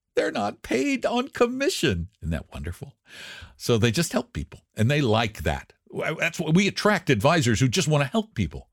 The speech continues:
"You don't have to sell stuff," they say. No, you don't. Matter of fact, quick aside, we had a, I, I don't know if I mentioned this. I might have. If I repeat myself, I apologize.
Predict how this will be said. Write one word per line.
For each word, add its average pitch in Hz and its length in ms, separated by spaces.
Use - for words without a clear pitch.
"You 71 120
don't 67 100
have 67 120
to - 100
sell 82 280
stuff," 190 300
they 196 80
say. 220 280
No, - 160
you 101 120
don't. - 260
Matter 92 180
of 85 60
fact, 87 240
quick - 180
aside, 76 340
we 104 80
had 101 80
a, 110 160
I, 110 80
I 113 200
don't 147 120
know - 20
if 110 80
I 101 80
mentioned 85 340
this. - 160
I 98 80
might 90 220
have. 71 300
If 107 160
I 101 200
repeat 101 280
myself, 92 360
I 85 80
apologize. 82 540